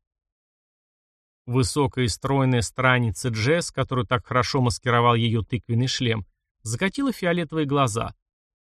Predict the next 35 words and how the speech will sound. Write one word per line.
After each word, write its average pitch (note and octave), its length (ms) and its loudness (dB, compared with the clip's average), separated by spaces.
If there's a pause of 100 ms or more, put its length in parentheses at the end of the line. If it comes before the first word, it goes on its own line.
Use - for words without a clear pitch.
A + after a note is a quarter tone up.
(520)
Пока C#3+ 240 2
Краш A#3+ 340 2
вымещал G3+ 460 2
злость F#3+ 340 0
на F#3 140 2
ведрах, F#3+ 420 2
она D3+ 160 2
без D#3 200 -2
единого E3+ 360 0
звука D#3 400 -2
выползла C3+ 440 0
из C3 100 0
своего C3+ 260 4
укрытия C#3 380 -2
за B2 100 0
золотой B2+ 400 0
пирамидой C3 640 2 (340)
и A3+ 60 -18
тут A3 160 -4
же G3+ 80 -2
прокралась F#3 580 0
в - 80 -10
строй A3 340 -2
к - 80 -14
пятидесяти D3+ 540 -6
девяти D3 320 -2
странникам, B2+ 640 -2
которые B2 300 -2
терпеливо B2+ 540 2
ждали, C#3 340 2
пока G#2+ 240 -4
командующий B2+ 640 2
придет A2 320 0
в - 40 -8
себя. C#3 360 -2